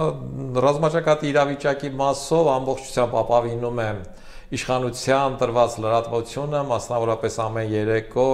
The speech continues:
ժամը տասից հետո Արծրունի լրատվությանը, ավելին ասել չեմ կարող։ Ա, մյուս առումներով պիտի ասեմ, որ միանշանակ կողմ եմ այն մոտեցումներին, որոնք, ա, հուսադրող են, որոնք ասում են՝ «Հաղթելու ենք», ամեն ինչ կախված է մեզանից,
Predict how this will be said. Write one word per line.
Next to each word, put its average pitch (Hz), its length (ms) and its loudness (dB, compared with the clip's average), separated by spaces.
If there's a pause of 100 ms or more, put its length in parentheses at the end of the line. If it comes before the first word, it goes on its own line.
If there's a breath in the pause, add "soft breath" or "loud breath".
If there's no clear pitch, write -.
(120)
ժամը 110 280 2
տասից 110 380 -2
հետո 127 260 0 (560 loud breath)
Արծրունի 117 440 0
լրատվությանը, 110 800 0 (120)
ավելին 123 380 4
ասել 123 220 0 (100)
չեմ 120 240 -2
կարող։ 110 540 0 (420 loud breath)
Ա, 107 560 2
մյուս 151 240 -2
առումներով 151 480 2
պիտի 147 260 -2
ասեմ, 139 360 0 (100)
որ 117 500 0
միանշանակ 127 540 -2
կողմ 113 320 0
եմ 104 120 -2 (140)
այն 120 220 0
մոտեցումներին, 110 960 0 (580 loud breath)
որոնք, 117 480 6
ա, 117 140 4 (560 loud breath)
հուսադրող 143 560 4
են, 139 100 2
որոնք 117 320 2
ասում 120 260 -4
են՝ 107 120 -2
«Հաղթելու 123 560 0
ենք», 143 180 -4
ամեն 156 240 0
ինչ 117 140 -8
կախված 127 340 -4
է 127 140 0
մեզանից, 131 400 0